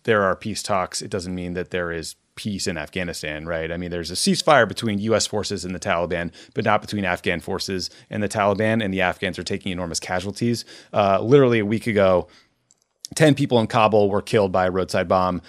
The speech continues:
that was targeting the vice president of Afghanistan. So they're going after, you know, senior officials who are a part of these, uh, talks. Luckily, he survived. You know, second, I'm glad that the peace talks are happening, but I just wanna be clear that, like,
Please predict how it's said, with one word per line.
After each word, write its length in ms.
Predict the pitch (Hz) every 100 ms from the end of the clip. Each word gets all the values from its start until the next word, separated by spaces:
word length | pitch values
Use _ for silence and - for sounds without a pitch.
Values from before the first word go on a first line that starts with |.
| -
that 80 | 95
was 100 | 90
targeting 400 | 117 113 104 98
the 100 | 92
vice 300 | 85 95 98
president 500 | - 98 92 113 120
of 60 | 117
Afghanistan. 640 | 117 - 127 123 139 139
So 140 | - 90
they're 140 | 90
going 260 | 95 92 90
after, 380 | 85 92 82 - - -
you 80 |
know, 40 | -
senior 380 | - 101 92 85
officials 440 | - 92 117 110
who 60 | 92
are 220 | 90 78
a 40 |
part 280 | - 95 85
of 80 | 80
these, 260 | 87 82 -
uh, 220 | - 82 82
talks. 400 | - 101 127 - - -
Luckily, 280 | 98 - 98
he 140 | 82 95
survived. 600 | 98 82 90 113 123 - - -
You 60 | 120
know, 60 |
second, 300 | 101 156 147
I'm 80 | 127
glad 320 | 110 113 110
that 100 | 101
the 80 | -
peace 160 | - 110
talks 220 | 110 -
are 60 | 98
happening, 540 | 120 113 117 104 98 - - _
but 120 | 135
I 80 | 135
just 140 | 135
wanna 180 | 147 131
be 100 | 113
clear 260 | - 127 117
that, 160 | 107
like, 260 | 98 92